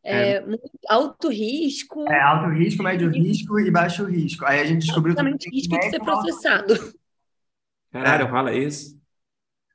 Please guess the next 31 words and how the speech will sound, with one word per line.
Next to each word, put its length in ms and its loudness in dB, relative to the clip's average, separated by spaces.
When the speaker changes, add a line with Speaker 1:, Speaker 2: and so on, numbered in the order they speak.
Speaker 2:
É, 120 0
aí 200 0
tem 120 -2
o 40 0
Speaker 1:
É. 0 -
Speaker 2:
médio, 360 2
alto 240 -6
risco, 800 -6
baixo, 500 2
médio 440 -2
risco, 560 -2
tu-, 420 -14
é, 160 -10
<laughs> 240 -2
que 80 -2
vai 200 2
ficando 300 -4
mais 640 -6
destrinchado 800 -8
depois. 240 -18
Speaker 3:
Cara, 220 -4
que 80 -2
Speaker 2:
Mas 140 2
Speaker 3:
interessante. 560 0
Speaker 2:
voltando 220 -8
às 140 -16
piadas, 380 -2
a 20 -4
gente 260 -6
teve 360 4
discussões 840 -2